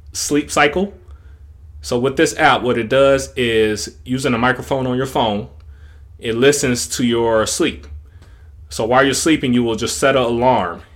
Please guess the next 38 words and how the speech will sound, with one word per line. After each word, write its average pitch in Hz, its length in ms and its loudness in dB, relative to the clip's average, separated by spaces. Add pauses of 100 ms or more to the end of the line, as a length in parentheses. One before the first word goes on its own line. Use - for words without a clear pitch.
And 104 140 -8
the 101 40 -4
great 135 220 2
thing 131 140 -2
about 104 320 -2
this 180 380 0 (400)
is 110 600 -2
the 110 120 -6
goal 139 300 4
of 135 40 2
the 135 160 -2
app 139 320 0
is 117 160 -6 (140)
to 117 180 -6
improve 120 440 -6
your 117 80 -2
sleep - 240 -6
quality. 95 540 -2 (360)
So - 140 -10
you 120 120 -2
can 127 140 -2
set 131 280 -2
a 117 120 -6
thirty 131 320 -2
minute 123 320 -2
wake 120 200 -2
up 110 160 -4
window. 101 460 -6 (800)
Now 104 100 -4
what 113 200 -2
that 120 200 2
wake 123 220 0
up 120 160 2
window 117 500 0
is, 120 560 0 (640)
is 113 200 -6
let's 135 200 2
say 139 560 2